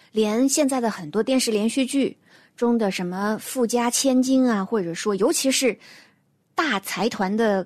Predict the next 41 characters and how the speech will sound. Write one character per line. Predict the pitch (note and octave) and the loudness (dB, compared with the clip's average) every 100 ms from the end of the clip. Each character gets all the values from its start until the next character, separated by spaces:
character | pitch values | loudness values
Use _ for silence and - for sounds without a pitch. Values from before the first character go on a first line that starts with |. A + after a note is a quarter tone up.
| - | -6
公 | - C#4+ C#4 | 0 4 4
子， | F#3 - E3+ - _ _ _ _ | 2 -4 -6 -6 _ _ _ _
嗯， | - F3+ | -6 -4
如 | E3+ A3+ | 0 0
果 | A3+ | 0
他 | F#3+ A3 | -2 -4
就 | A3 A3+ | -2 -2
是 | G#3 F3+ F3 | -4 -8 -10
化 | G3 - D#4 | -10 -2 -2
妆 | G#3 B3+ | 0 0
成 | B3+ G#3+ G#3 | 0 -2 -6
一 | F#3 | -4
个 | G#3+ G3 | -4 -4
平 | - A#3+ | -2 0
民 | B3+ | 0
小 | C4 - | 0 -4
子， | - G#2+ - | -10 -16 -12
然 | - | -10
后 | F#3 G#3+ F#3 | -8 -4 -4
与 | E3+ E3 | -4 -4
某 | F3+ G#3 | -2 -2
某 | F#3+ | -2
相 | G#3 A3 G#3 | -2 -2 -2
爱， | A3 D3+ - - - - | -2 -4 -10 -20 -20 -6
然 | G#3 | -2
后 | B3 | 0
之 | A3+ C#4+ | 0 0
后 | - D#4+ | 2 2
呢， | A#3+ G3 G3 - - - | 2 0 -4 -12 -20 -20
你 | - A#3+ | 0 4
又 | D4 | 4
会 | D4 D4 | 4 2
看 | C4+ D4 | 2 2
到 | B3+ A3 | 2 2
这 | A#3 | 0
个 | F#3 F3 | 0 -2
故 | F3+ D4 | 0 2
事 | A#3 A#3 | 4 2
的 | G3+ | 0
翻 | G3 C#4+ C#4+ | 0 4 4
转。 | C4+ C#3+ | 4 -2